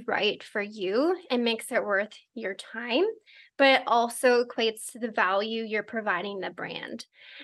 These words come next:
And a lot of it, when it comes to the U G C content in particular, it depends on your experience and also, like, how large the project is. So if someone's ordering just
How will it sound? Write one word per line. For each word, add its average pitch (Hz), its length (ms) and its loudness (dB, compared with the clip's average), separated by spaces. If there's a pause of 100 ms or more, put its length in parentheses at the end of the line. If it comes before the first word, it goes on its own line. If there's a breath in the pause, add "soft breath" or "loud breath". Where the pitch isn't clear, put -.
And 262 200 6
a 247 120 6
lot 262 340 8
of 349 100 2
it, 349 160 6
when 262 100 6
it 269 100 4
comes 277 400 2
to 262 100 2
the 247 120 0
U 233 240 2
G 247 200 -2
C 233 240 -8
content 233 560 -2
in 208 100 -4
particular, 240 840 0 (340 loud breath)
it 294 160 0
depends 381 520 2
on 330 200 8
your 285 180 8
experience 320 1000 2 (160)
and 269 560 6
also, 240 540 -2
like, 226 320 -2 (400 soft breath)
how 247 220 6
large 220 300 4
the - 80 -10
project 180 500 -4
is. - 420 -6
So 233 180 0
if 240 140 2
someone's 370 440 4
ordering 262 580 8
just 240 380 -6